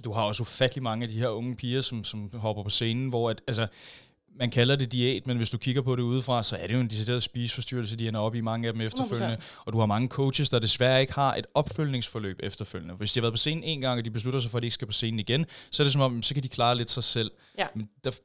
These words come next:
Speaker 1: der bliver bare sådan, der er en hel fase, der bliver glemt efter det her. Det er det mentale i, at man er færdig med at køre på diæt. Hvad skal der nu ske? Og
Speaker 2: Ja,
Speaker 1: der, der
Speaker 2: men
Speaker 1: opstår de her spiseforstyrrelser.
Speaker 2: det gør de,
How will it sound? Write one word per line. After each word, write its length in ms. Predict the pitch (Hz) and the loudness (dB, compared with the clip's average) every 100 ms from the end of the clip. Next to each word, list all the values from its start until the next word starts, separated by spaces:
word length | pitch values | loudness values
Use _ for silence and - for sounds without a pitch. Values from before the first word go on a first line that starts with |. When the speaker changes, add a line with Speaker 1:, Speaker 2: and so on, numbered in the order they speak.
| - | 0
Speaker 1:
der 60 | |
bliver 160 | 123 131 | 2 4
bare 180 | 143 147 | 6 4
sådan, 140 | - - | 2 4
der 60 | |
er 40 | 131 | 4
en 80 | |
hel 160 | 120 175 | 4 0
fase, 400 | - 120 135 170 | 2 4 4 2
der 80 | 101 | 0
bliver 140 | 104 | -4
glemt 300 | 113 143 139 | 0 0 0
efter 200 | 117 - | -4 -2
det 120 | 110 | -2
her. 100 | 110 107 | 0 0
Det 60 | 123 | 0
er 60 | |
det 80 | 123 | 0
mentale 480 | 120 - 147 - 147 | 2 2 2 0 -2
i, 160 | 127 127 | 0 0
at 100 | 117 | 2
man 140 | 104 | 0
er 40 | |
færdig 420 | 98 104 101 123 123 | 0 2 2 2 -2
med 80 | |
at 60 | 113 | -4
køre 160 | - 101 | -4 -6
på 80 | |
diæt. 240 | - 113 117 | -2 -2 0
Hvad 120 | 110 | -2
skal 160 | - 107 | -2 -2
der 60 | |
nu 140 | 104 110 | -4 -2
ske? 320 | - 107 117 - | -2 -4 -8 -8
Og 80 | 185 | 2
Speaker 2:
Ja, 60 | 190 | 4
Speaker 1:
der, 80 | 170 | 8
der 120 | 156 | 8
Speaker 2:
men 80 | 139 | 8
Speaker 1:
opstår 220 | 139 139 | 6 0
de 80 | 117 | 2
her 60 | 107 | 0
spiseforstyrrelser. 680 | - 110 - - 87 92 95 - _ - | 0 -4 -4 -6 -8 -8 -12 -16 _ -6
Speaker 2:
det 120 | 269 | 4
gør 160 | 240 | 4
de, 120 | 233 | 4